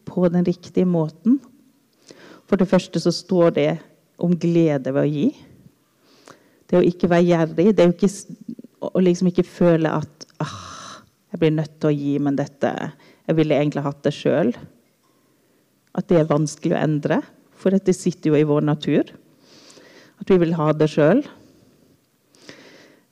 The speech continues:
Eh, det med bekymring, sant? «Uff, hvis jeg gir vekk dette, kanskje ikke jeg får nok selv.» Og, og også tenker jeg,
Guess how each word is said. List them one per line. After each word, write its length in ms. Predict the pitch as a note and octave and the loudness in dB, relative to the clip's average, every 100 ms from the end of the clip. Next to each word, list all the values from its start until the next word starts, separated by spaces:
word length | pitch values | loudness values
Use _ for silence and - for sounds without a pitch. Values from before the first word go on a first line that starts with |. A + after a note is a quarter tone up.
| - | 0
Eh, 400 | G#3 G3+ G3 G3 - _ _ | 4 4 4 2 -2 _ _
det 160 | - F#3+ | 0 2
med 160 | F#3 F3+ | 2 0
bekymring, 800 | - - F3 D3 D3 E3+ C#4+ - | -4 0 2 2 0 2 0 0
sant? 460 | - A3+ B3+ - - - - | 0 0 0 -6 -20 -10 -4
«Uff, 320 | - - - - - - | -4 -6 -18 -16 -18 -8
hvis 140 | F#3+ F3+ | -6 -2
jeg 100 | F3+ | 0
gir 160 | F3 E3+ | 0 0
vekk 360 | F#3+ - - - - _ _ _ _ _ _ - | -2 -4 -8 -8 -8 _ _ _ _ _ _ -6
dette, 400 | E3 - - D#3+ - | -6 -2 -2 -2 0
kanskje 240 | D#3 F3 | -2 0
ikke 120 | D#3+ | -2
jeg 100 | D#3 | -2
får 180 | D#3 C#3+ | 0 0
nok 160 | D3 - | -2 -2
selv.» 320 | D#3 - - - _ _ _ _ _ _ _ _ _ _ _ _ _ _ _ _ - - - - _ _ _ | -2 -2 -4 -20 _ _ _ _ _ _ _ _ _ _ _ _ _ _ _ _ -20 -20 -20 -20 _ _ _
Og, 480 | G3+ F3+ F3 E3+ - - _ _ _ _ _ - | 0 4 4 4 0 -10 _ _ _ _ _ -2
og 140 | G3 F#3 G3 | 2 4 2
også 380 | - - F3 E3+ | -6 0 0 0
tenker 360 | E3 D#3+ E3 | -4 -4 -2
jeg, 260 | D#3 F3+ | 0 0